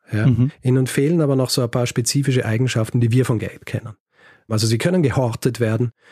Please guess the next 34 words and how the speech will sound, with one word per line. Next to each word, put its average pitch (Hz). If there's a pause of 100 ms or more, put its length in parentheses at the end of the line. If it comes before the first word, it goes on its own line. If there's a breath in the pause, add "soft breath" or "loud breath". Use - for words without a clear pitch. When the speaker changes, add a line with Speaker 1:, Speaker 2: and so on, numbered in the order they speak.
(160 soft breath)
Speaker 1:
sie 127
können 143
auch 110
als 107 (280 soft breath)
Geschenke 139
gegeben 135
werden, 127
sie 110
können 113
als 107
Lösegeld 131
verwendet 123
werden. 117 (560 loud breath)
Wer 120
viel 165
davon 127
besitzt, 123
ist 113
wohlhabend, 135
wer 101 (300 soft breath)
wenig 120
davon 107
besitzt, 113
ist -
arm. 113 (500 loud breath)
Sie -
sind 139
aber 151
gleichzeitig 139
zu 196
wertvoll 139
und 190
zu 156
unhandlich, 139